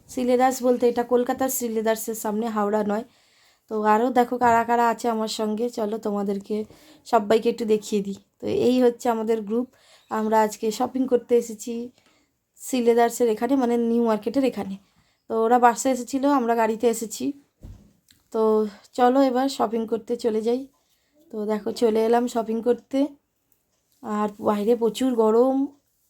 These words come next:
আর খুব কষ্ট হচ্ছিল আমার, একদম গরম নিতে পারি না আমি। তো কি করব, এই মলগুলোই তবু এসি টেসি আছে, ঠান্ডা একটু সুবিধে। তো আমরা এখানে তিন চারটে মল ঘুরে ঘুরে দেখলাম, দেখে কেনাকাটি করলাম।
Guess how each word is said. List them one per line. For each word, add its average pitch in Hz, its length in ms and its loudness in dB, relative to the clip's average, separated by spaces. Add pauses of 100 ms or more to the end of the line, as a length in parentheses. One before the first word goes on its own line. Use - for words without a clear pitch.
(320)
আর - 120 -10
খুব 233 280 -8
কষ্ট 202 320 0
হচ্ছিল 262 360 -2
আমার, 247 340 2 (600)
একদম 220 380 0
গরম 226 240 2
নিতে 240 280 0
পারি 233 260 2
না 233 160 0
আমি। 233 260 -2 (640)
তো 220 120 -8
কি 240 200 -8
করব, 247 320 2
এই 247 120 2
মলগুলোই 233 520 2
তবু 240 200 0
এসি 233 260 -2
টেসি 240 300 0
আছে, 226 240 0
ঠান্ডা 220 360 0
একটু 220 340 -6
সুবিধে। 214 500 -4 (580)
তো 233 80 0
আমরা 240 320 4
এখানে 247 440 2
তিন 240 220 -6
চারটে 226 280 -4
মল 226 320 -2
ঘুরে 226 220 0
ঘুরে 226 180 2
দেখলাম, 220 460 0
দেখে 208 240 -2
কেনাকাটি 208 480 -6
করলাম। 214 540 0